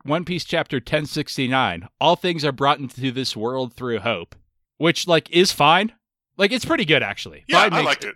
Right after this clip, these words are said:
Speaker 1: it sound like I, I liked it quite a bit. It doesn't have, like, that moment, though, is I guess what I'm saying.
Speaker 2: Yeah.
Speaker 1: Like, we get the confirmation on what you were saying about the different pacifistas based on, for some reason,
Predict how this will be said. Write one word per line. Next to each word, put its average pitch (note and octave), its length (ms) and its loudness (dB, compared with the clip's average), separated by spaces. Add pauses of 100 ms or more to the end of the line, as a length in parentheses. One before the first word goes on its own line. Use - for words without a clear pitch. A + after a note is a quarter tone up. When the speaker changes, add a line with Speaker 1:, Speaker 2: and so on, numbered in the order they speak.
Speaker 1:
it C3+ 240 -10
sound B2+ 320 -2
like B2 160 -6
I, A#2+ 240 -6
I D3 120 2
liked A#3 220 2
it G3 80 -4
quite F#3 240 0
a C3 60 -2
bit. C#3 340 -4 (380)
It E3 180 2 (640)
doesn't G3 300 2
have, G3 200 0
like, F3 280 -2
that C3 240 0
moment, A2+ 420 -4
though, E2 220 -14
is G2 120 -10
I A#2+ 60 -2
guess A2 240 -6
what G2 80 -12
I'm F2 100 -12
saying. D#2+ 340 -16 (100)
Speaker 2:
Yeah. C#3 300 4 (840)
Speaker 1:
Like, E3 160 2
we F3 120 -2
get F#3+ 200 0
the F#3+ 100 -2
confirmation E3+ 680 -2
on C#3 100 0
what C3 140 -2
you C3 100 -6
were C3+ 120 -2
saying C3+ 340 -2
about A#2+ 300 0
the A2+ 100 -2
different A2+ 320 -4
pacifistas B2 720 -4
based A#2 280 -4
on, A#2 160 0 (200)
for D3+ 160 -4
some E3 360 0
reason, D#3 340 2